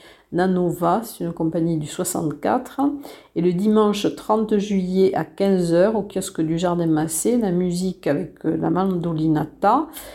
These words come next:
et à seize heures, euh, dan-, de la danse avec densité.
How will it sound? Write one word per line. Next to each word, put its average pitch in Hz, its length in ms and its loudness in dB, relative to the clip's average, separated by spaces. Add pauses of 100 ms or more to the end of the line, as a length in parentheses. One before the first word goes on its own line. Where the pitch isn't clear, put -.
(240)
et 208 200 4
à 165 140 0
seize 165 440 0
heures, 214 300 4
euh, 160 240 2
dan-, 165 420 -2
de 170 100 0
la 165 120 4
danse 190 400 0
avec 185 420 -2
densité. 214 840 -2